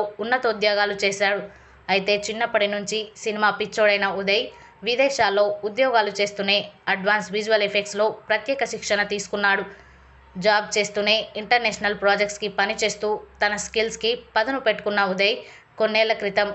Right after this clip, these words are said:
ఉద్యోగానికి స్వస్తి చెప్పి సినిమాలకు గ్రాఫిక్స్, విజువల్ ఎఫెక్ట్స్ అద్దడం ప్రధాన వ్యాపకం చేసుకున్నాడు. పలు ఇంగ్లీష్ సినిమాలకు ఈ విభాగాల్లో పనిచేసి తన ఉనికిని, ప్రతిభను ఘనంగా ప్రకటించుకున్న ఉదయ్ How Is That For a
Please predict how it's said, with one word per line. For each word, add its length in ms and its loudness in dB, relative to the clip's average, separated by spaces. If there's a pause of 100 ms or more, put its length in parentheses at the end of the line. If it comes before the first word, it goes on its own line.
(120)
ఉద్యోగానికి 600 2
స్వస్తి 440 0
చెప్పి 260 0 (300)
సినిమాలకు 520 2 (120)
గ్రాఫిక్స్, 460 0 (180)
విజువల్ 340 2
ఎఫెక్ట్స్ 300 -2 (220)
అద్దడం 300 2 (260)
ప్రధాన 300 2 (120)
వ్యాపకం 420 0 (460)
చేసుకున్నాడు. 560 0 (880)
పలు 160 4 (100)
ఇంగ్లీష్ 340 -2
సినిమాలకు 480 2 (260)
ఈ 20 -4 (100)
విభాగాల్లో 520 2 (120)
పనిచేసి 460 -2 (280)
తన 120 2 (140)
ఉనికిని, 340 0 (240)
ప్రతిభను 440 2 (160)
ఘనంగా 340 2 (300)
ప్రకటించుకున్న 600 0 (120)
ఉదయ్ 200 4 (560)
How 100 6 (120)
Is 160 -4
That 240 2
For 140 4 (240)
a 40 2